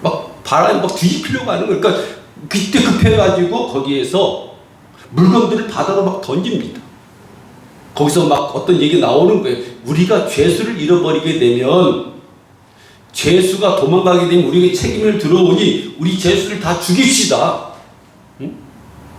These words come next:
다 죽여야지만 우리가 책임을 면합니다." 그때 율리오라는 사람이 그걸 막았어요. "그러지 말자.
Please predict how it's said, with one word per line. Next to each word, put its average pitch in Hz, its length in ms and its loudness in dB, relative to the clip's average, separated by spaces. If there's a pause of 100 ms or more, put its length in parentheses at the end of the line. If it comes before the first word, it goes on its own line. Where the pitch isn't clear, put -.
(680)
다 170 160 -4
죽여야지만 202 680 2
우리가 180 500 0
책임을 240 420 0
면합니다." - 760 -2 (300)
그때 - 880 -2
율리오라는 165 500 4
사람이 135 260 -4
그걸 120 240 -6
막았어요. - 540 -10 (680)
"그러지 113 320 -6
말자. 90 320 -6